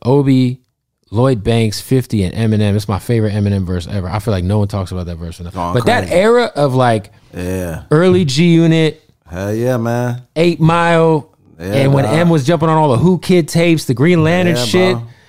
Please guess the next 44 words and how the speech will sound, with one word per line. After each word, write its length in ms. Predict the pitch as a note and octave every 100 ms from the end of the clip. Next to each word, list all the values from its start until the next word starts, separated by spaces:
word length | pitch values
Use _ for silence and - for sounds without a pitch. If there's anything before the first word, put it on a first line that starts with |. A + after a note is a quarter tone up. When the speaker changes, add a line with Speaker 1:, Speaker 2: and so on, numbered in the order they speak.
| _ _ -
Speaker 1:
talking 280 | G#3+ F3+
shit 180 | D3+ G3+
about 300 | E3+ E3 G#2+
Ja 220 | D3+ F3 F3
Rule, 340 | E3 F3+ F3
talking 260 | F#3 F3+ E3+
shit. 120 | E3
I 20 |
mean, 120 | E3+ G#3+
it 60 |
was 120 | G3+
just 200 | D3 E3 D3
like, 180 | C3+
Speaker 2:
Benzino 300 | B2 B2+ B2
and 80 | B2
shit. 280 | - C3 B2+
Yeah, 260 | A#2+ B2+ D3+
Speaker 1:
it's 80 |
one 200 | D3+ F#3+
of 60 | F#3+
the 80 | E3+
Speaker 2:
going 100 | B2
in. 60 |
Speaker 1:
best 140 | F3+ D#3
eras 340 | E3 F3 D3+
ever, 280 | C#3+ C#3 A2+
man. 220 | G#2 G#2 G#2+
Speaker 2:
Going 180 | A#2
in, 220 | B2+ C3 A2+
bro. 280 | A#2+ B2 B2+ _
Uh, 200 | F2 G2
so 140 | F#2+ G2
yeah, 200 | G#2 G#2+
no, 100 | G#2
I 160 | G#2+ A2
was, 220 | G#2+ -
I 120 | F#2 A2
was, 380 | G2+ - - -
yeah, 180 | F2+ F#2
I 40 |
was 140 | A2 E2
big 180 | G#2
on 140 | G2 G2+
him, 180 | G2